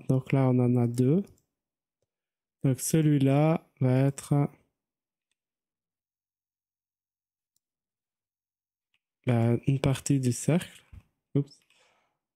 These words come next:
On va y arriver. Donc on va dire cette partie-là, par exemple.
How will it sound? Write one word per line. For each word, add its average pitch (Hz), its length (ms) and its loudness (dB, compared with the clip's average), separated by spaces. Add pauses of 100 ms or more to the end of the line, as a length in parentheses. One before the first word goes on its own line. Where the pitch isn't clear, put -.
(160)
On 120 120 0
va 120 120 2
y 117 60 0
arriver. 120 520 -2 (100)
Donc 135 180 -2 (100)
on 120 60 0
va 120 80 0
dire 123 180 -4
cette - 240 -6
partie-là, 117 520 -2
par - 180 0
exemple. 170 400 -2